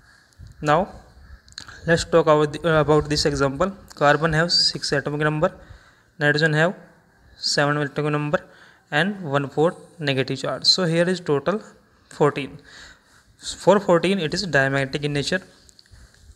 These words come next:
Now talks about this example, C O. Eight plus six is equal to what? Fourteen, so it is diamagnetic in nature. For N O positive, N O have atomic number seven, oxygen have atomic number eight, but here is a positive charge, so minus one.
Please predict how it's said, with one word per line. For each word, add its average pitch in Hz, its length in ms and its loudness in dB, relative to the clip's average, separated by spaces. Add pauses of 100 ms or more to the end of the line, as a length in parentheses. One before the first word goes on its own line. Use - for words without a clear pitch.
(160)
Now 165 280 0
talks 175 300 -2
about 156 220 2
this 156 160 -2
example, 143 460 -4 (440)
C - 360 4
O. 190 100 -2 (960)
Eight 170 260 -2
plus 180 240 2
six - 300 -4 (140)
is 156 140 -4
equal 160 200 0
to 156 80 -4
what? 165 220 -2 (640)
Fourteen, 156 340 2
so 147 160 0
it 143 120 -2
is 165 120 0
diamagnetic 139 540 2
in 151 100 -2
nature. 175 320 -2 (680)
For 190 180 2
N 160 220 2
O 185 60 0
positive, 147 440 0 (120)
N 160 200 -2
O 170 60 0
have 165 160 2
atomic 156 280 0
number 151 200 -2
seven, 147 420 -2 (480)
oxygen 180 360 0
have 175 180 2
atomic 160 280 0
number 156 360 -2
eight, 156 280 -2 (380)
but 160 160 4
here 160 140 4
is 165 80 2
a 175 60 2
positive 147 400 2
charge, 151 240 4
so 165 220 0
minus 147 380 -2
one. 156 220 -6